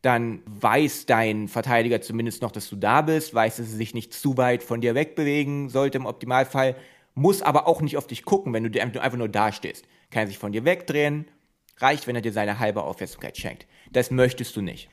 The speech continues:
Was kannst du also machen? Du kannst relocaten, heißt, du kannst deinen Standort wechseln. Damit rede ich jetzt noch gar nicht mal irgendwie von cutten oder dann irgendwas machen. Einfach von Punkt A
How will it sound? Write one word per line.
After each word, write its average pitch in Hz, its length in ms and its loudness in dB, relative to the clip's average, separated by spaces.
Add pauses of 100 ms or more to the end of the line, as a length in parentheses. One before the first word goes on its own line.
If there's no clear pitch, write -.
(100)
Was 131 180 4
kannst 135 180 2
du 135 40 2
also 113 120 0
machen? 98 240 -4
Du - 60 -8
kannst 143 500 -2
relocaten, 123 840 2
heißt, 120 300 2
du 117 60 -8
kannst 120 320 -4
deinen 107 120 0
Standort 113 480 0
wechseln. 85 360 -4
Damit 113 240 -2
rede 147 100 2
ich 131 60 -6
jetzt 156 140 0
noch 135 80 -2
gar 139 120 4
nicht 135 140 -2
mal 131 100 0
irgendwie 123 220 2
von 113 180 -4
cutten 135 500 -2 (300)
oder 139 180 4
dann 131 160 6
irgendwas 131 400 2
machen. 165 240 -2
Einfach 202 320 -2
von 123 240 -6
Punkt - 300 -2
A 165 360 2